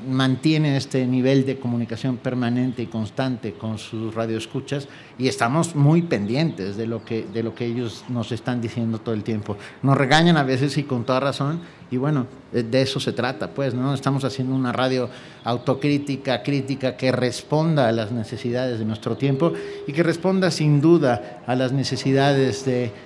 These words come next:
nuestra universidad en estos tiempos oscuros y difíciles que nos ha tocado vivir.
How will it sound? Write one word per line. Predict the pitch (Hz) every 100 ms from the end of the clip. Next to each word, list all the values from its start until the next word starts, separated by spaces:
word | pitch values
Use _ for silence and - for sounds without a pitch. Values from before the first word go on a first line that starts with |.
| - -
nuestra | 135 143 143 135
universidad | 127 120 120 123 131 127
en | 127
estos | 135 147 -
tiempos | 143 139 135 123 131
oscuros | 113 - 139 135 127 120
y |
difíciles | 117 113 139 147 120 110
que | 120
nos | 110
ha | 123 123
tocado | 117 117
vivir. | 113 104 110